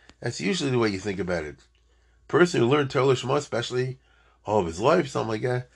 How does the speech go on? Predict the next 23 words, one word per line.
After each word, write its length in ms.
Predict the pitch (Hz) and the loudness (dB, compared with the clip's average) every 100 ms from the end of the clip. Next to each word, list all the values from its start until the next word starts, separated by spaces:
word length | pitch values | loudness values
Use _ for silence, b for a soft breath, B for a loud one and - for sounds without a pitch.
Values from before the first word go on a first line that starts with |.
| b - | b -8
I'll 80 | |
give 100 | 110 | 0
you 60 | 127 | 0
an 40 | |
example, 280 | 104 117 90 | 4 2 2
Chazon 480 | - 104 95 98 98 | 0 0 0 0 -2
Ish, 100 | 87 | -4
something 220 | - 104 | -8 -6
like 160 | 92 87 | -4 -2
that. 240 | 85 78 - _ _ _ _ _ - | -2 -4 -12 _ _ _ _ _ -4
You 140 | 196 | 4
know, 180 | 165 147 | 6 6
people 300 | 139 180 139 | 4 2 2
like 160 | 120 110 | 0 2
that. 280 | 95 76 - _ _ _ _ _ - | 0 -2 -12 _ _ _ _ _ 2
They, 340 | 127 160 - _ _ _ | 4 4 0 _ _ _
you 240 | - 120 | -6 -4
figured 320 | - 151 147 | 0 0 2
they 120 | 127 135 | 2 2
get 160 | 139 | 0
the 100 | 131 | 2
high 200 | 135 147 | 4 4
penthouse. 680 | 147 190 175 147 95 - | 4 0 0 -2 -4 -10